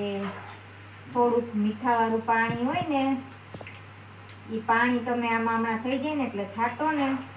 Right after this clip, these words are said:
તો એકદમ ક્રિસ્પી રહે. પણ હું એવું નહીં કરું, કેમ કે મારે સ્ટોર કરવો નથી, મારે ખાલી અત્યારે અમારે ખાવા માટે જ બનાવી છે એટલા માટે. બાકી તમે એવું કરો ને, મીઠું થોડુંક હોય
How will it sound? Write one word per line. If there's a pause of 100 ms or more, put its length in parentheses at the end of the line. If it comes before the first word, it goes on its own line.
(720)
તો (100)
એકદમ (100)
ક્રિસ્પી
રહે.
પણ
હું
એવું
નહીં
કરું,
કેમ
કે (100)
મારે
સ્ટોર (100)
કરવો
નથી, (800)
મારે
ખાલી
અત્યારે
અમારે
ખાવા
માટે
જ
બનાવી
છે (100)
એટલા
માટે. (1200)
બાકી
તમે
એવું
કરો
ને, (1040)
મીઠું
થોડુંક
હોય